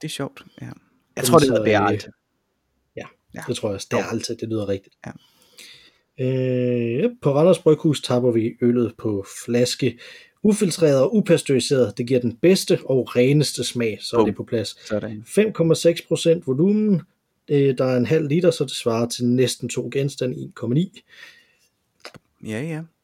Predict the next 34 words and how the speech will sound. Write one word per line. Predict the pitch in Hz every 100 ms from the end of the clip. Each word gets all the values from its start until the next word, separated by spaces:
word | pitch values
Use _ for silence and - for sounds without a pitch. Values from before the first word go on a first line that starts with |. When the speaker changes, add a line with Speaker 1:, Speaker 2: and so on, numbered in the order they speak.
| _ _ _ -
Speaker 1:
må |
vi | 220
se, | -
om | 120
vi |
Speaker 2:
Ja, | 131
Speaker 1:
kommer | 131
Speaker 2:
ja, | 156
Speaker 1:
igennem | 127
Speaker 2:
ja. | 131
Speaker 1:
den. | 135 - _ _ _ - - - - - _ - - -
Speaker 2:
Nu |
må |
vi | 165
se. | 165
Speaker 1:
Det | - - 110
er |
herligt. | 113 107 117 -
Den | 175 214
er |
brygget | 202 208 233 226
på | 208
et | 196 -
østjysk | 147 - - 135 - -
bryghus. | - 113 - 104 - - _
Det | -
er |
jo | 156
altid | 120 107 113
Speaker 2:
Ja. | 110
Speaker 1:
godt | 110
lige | 113 113
at |
få | - 107